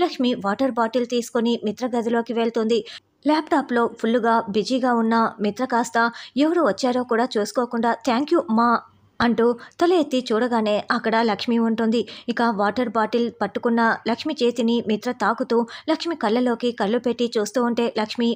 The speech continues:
మిత్ర ఇద్దరు ఒకరిని ఒకరు చూసుకుంటూ ఉంటారు. మిత్ర కాసేపటికి తేరుకొని, "నువ్వేంటి తీసుకొచ్చావు?" అని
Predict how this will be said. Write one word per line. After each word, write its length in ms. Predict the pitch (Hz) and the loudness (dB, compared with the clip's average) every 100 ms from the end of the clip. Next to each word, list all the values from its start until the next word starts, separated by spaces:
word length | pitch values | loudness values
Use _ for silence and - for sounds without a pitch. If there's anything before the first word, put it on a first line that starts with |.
| - | -2
మిత్ర 300 | 220 226 233 | -2 0 0
ఇద్దరు 340 | 269 208 214 240 214 | 0 -2 0 0 0
ఒకరిని 260 | 226 240 240 | -2 -2 0
ఒకరు 200 | 226 233 233 226 | 0 0 0 0
చూసుకుంటూ 460 | 208 - 240 240 | -2 -2 0 2
ఉంటారు. 400 | 233 226 233 226 - _ _ 269 | 2 2 2 0 -2 _ _ 0
మిత్ర 260 | 254 240 233 | 0 0 -2
కాసేపటికి 680 | 233 202 202 226 240 - 226 | 0 -2 -2 -4 -4 -2 -2
తేరుకొని, 540 | 226 208 226 226 220 233 233 - - | 0 0 0 0 0 0 -2 -8 0
"నువ్వేంటి 380 | 254 349 320 311 302 | 2 4 2 0 0
తీసుకొచ్చావు?" 600 | 214 226 - 233 233 240 - | 0 0 -2 -2 0 -2 0
అని 180 | 233 226 | 0 2